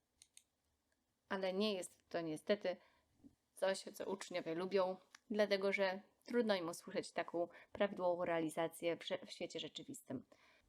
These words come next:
Spójrzmy, jak to robić. Na początku odmienimy sam liczebnik. Co dwoje,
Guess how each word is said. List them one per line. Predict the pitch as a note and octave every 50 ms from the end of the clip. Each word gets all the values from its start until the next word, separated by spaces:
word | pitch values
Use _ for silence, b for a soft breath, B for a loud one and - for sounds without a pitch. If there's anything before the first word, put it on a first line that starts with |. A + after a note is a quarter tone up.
| _ _ B B B B B B
Spójrzmy, | - - - - C#4 C4 - A3
jak | F#3+ -
to | - F3+
robić. | - - - - - -
Na | A3+ C4 C#4+
początku | - F#3+ - F3 F3 G3 - - - F#3 - -
odmienimy | A#3 A3+ G#3+ F#3+ F3+ F3 F3 E3+ E3+ E3
sam | - - E3 D#3 D#3 D3+
liczebnik. | D3 - - - - - - - - - - - - - -
Co | - - E3+ D#3+ D3
dwoje, | D3 D3 - - - - - G#3+ A#3 A3+ G#3+ G#3 G3+ G3 G3+